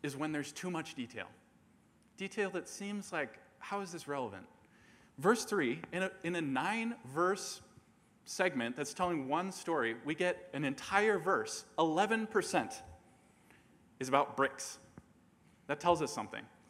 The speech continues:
There's something significant about that. He says, "They had brick for stone," or in the literal, to translate it literally, "They had bricks in place of stone, tar in place of mortar." What's it saying?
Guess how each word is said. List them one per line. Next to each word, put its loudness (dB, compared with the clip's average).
There's 2
something 2
significant 0
about 2
that. 4
He 4
says, 2
"They 6
had 12
brick 6
for 4
stone," 4
or 6
in 2
the 2
literal, 2
to -2
translate -2
it -6
literally, 0
"They 0
had 2
bricks 0
in 2
place 0
of 0
stone, -6
tar 4
in 2
place -2
of -2
mortar." -8
What's -6
it -6
saying? -4